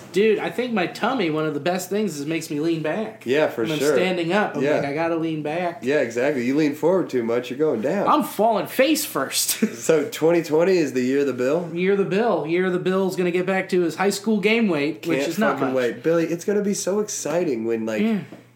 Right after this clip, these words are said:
Speaker 2: You look different. I'm not, you,
Speaker 1: Yeah,
Speaker 2: I
Speaker 1: yeah,
Speaker 2: just,
Speaker 1: yeah.
Speaker 2: yeah, it, that'll be, I'm excited for that moment.
Speaker 1: It'll be nice. I just need to do it. It's like,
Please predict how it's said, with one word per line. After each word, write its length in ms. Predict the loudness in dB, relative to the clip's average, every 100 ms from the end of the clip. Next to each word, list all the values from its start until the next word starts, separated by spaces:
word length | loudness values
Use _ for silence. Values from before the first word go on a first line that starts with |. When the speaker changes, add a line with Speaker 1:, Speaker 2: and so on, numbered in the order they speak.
| _ _ _ _ _ _ -4
Speaker 2:
You 100 | 0
look 240 | 0 0 -6
different. 420 | -8 -6 -12 -6
I'm 140 | -4 -2
not, 140 | -2
you, 120 | -4
Speaker 1:
Yeah, 140 | 2 2
Speaker 2:
I 40 |
Speaker 1:
yeah, 100 | 4 4 2 -2
Speaker 2:
just, 80 | 0
Speaker 1:
yeah. 260 | 2 2 -2
Speaker 2:
yeah, 40 |
it, 120 | -2 0
that'll 240 | 2 2
be, 240 | 2 2 2
I'm 180 | 0
excited 480 | 0 -2 0 0 -2
for 120 | -2
that 220 | -2 -2 -2
moment. 340 | -2 -2 -8 -18 -10 -2
Speaker 1:
It'll 140 | 0
be 100 | 2
nice. 420 | 0 0 -4 -16 -20 -2
I 220 | 0 2
just 220 | 0 -2
need 140 | -2 -2
to 60 | -2
do 180 | -2
it. 160 | -2 -6
It's 160 | -6 -2
like, 280 | -2 -4